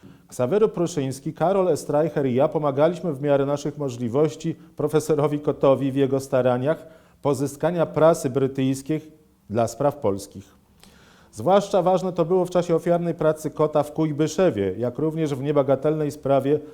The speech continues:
rewindykacji dóbr kulturalnych zagrabionych przez hitlerowców.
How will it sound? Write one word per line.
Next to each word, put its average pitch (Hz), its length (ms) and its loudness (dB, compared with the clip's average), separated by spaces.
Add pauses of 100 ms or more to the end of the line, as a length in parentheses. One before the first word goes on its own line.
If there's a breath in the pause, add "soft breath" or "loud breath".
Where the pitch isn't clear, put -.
(100)
rewindykacji 147 1040 0
dóbr 143 340 2
kulturalnych 135 880 2 (340 loud breath)
zagrabionych 151 720 2
przez 139 300 -4
hitlerowców. 135 840 -2